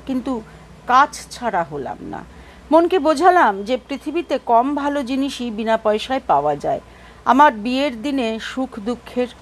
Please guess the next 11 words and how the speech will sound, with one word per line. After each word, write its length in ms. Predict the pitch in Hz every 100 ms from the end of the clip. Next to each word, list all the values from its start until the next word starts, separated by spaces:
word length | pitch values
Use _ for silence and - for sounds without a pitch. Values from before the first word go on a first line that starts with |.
| - 180
বোধ 300 | 190 208 196 - -
ছিল 280 | - 170
না। 360 | 139 113 - - - - - - - - - - - - - - - - -
ফ্ল্যাট 300 | 277 294 320
খুব 180 | - 370 -
ছোট 280 | - 269
ছিল 380 | 311 - 233 185
না। 240 | 165 147 -
চারটি 360 | - 240 233 285
মাঝারি 500 | 262 214 208 247 269
ঘর, 340 | 202 220 240